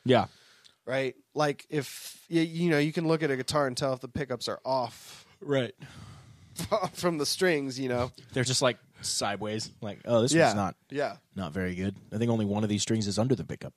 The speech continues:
Speaker 2: Yeah.
Speaker 1: <laughs>
Speaker 2: Exactly. So, so for me, you know, if the neck and the pickups are, are aligned and the strings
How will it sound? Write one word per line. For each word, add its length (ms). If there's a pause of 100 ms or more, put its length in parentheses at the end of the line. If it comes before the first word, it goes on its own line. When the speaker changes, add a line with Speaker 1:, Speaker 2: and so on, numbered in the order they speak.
(100)
Speaker 2:
Yeah. 320 (220)
Speaker 1:
<laughs> 60 (400)
Speaker 2:
Exactly. 680
So, 420
so 260
for 140
me, 360
you 160
know, 140
if 100
the 80
neck 300
and 100
the 60
pickups 500
are, 180
are 160
aligned 460
and 140
the 40
strings 600